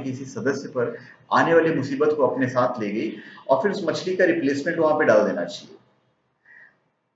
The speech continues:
एक्वेरियम के संबंध में खास जो बातें हैं वो ये हैं कि यह एक जल तत्व का प्रतीक है। यह आपके घर में समृद्धि,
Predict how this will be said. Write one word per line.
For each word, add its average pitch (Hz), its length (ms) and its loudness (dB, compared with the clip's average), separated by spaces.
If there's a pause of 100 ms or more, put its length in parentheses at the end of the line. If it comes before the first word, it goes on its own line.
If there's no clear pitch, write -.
(680)
एक्वेरियम 196 480 6
के 226 80 4
संबंध 180 360 0
में 185 180 -2
खास - 340 0
जो 139 80 -6
बातें 110 280 4
हैं 117 80 0
वो 107 160 -2
ये 104 160 0
हैं 95 240 -6 (840)
कि 175 60 4
यह 214 220 6
एक 190 260 0 (720)
जल 190 240 8
तत्व 170 200 -2
का 170 100 0
प्रतीक - 480 -4
है। 233 100 -12 (1400)
यह 160 180 6
आपके 170 280 4
घर 170 200 2
में 165 80 0
समृद्धि, 143 540 0